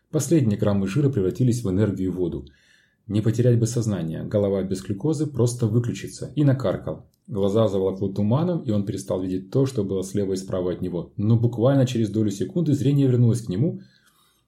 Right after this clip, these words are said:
и он с удивлением понял, что стал видеть лучше. Нет, не лучше, по-другому. Он почувствовал себя мухой.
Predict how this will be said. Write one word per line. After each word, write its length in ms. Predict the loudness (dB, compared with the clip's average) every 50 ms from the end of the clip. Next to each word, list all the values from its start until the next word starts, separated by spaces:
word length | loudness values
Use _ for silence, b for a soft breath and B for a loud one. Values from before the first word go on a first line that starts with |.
| B _
и 100 | 2 4
он 120 | 4 4
с 80 | 4 2
удивлением 480 | 2 2 4 4 4 4 4 2 2
понял, 220 | 4 4 4 4 2
что 160 | 2 0 -4
стал 260 | -2 0 0 0 2
видеть 260 | 0 -2 -2 -2 2
лучше. 260 | 2 2 2 2 2 2
Нет, 200 | 2 2 2 4
не 120 | 4 4
лучше, 380 | 6 4 4 2 0 -2 -6 -8
по-другому. 840 | 0 0 2 4 6 4 4 4 4 4 4 2 0 -2 -6 b b b b b b b b b _
Он 240 | 2 4 4 4 6
почувствовал 540 | 4 2 4 4 2 2 2 2 0 -2
себя 200 | 0 2 2 2
мухой. 460 | 2 2 2 0 0 0 -4 -8 -8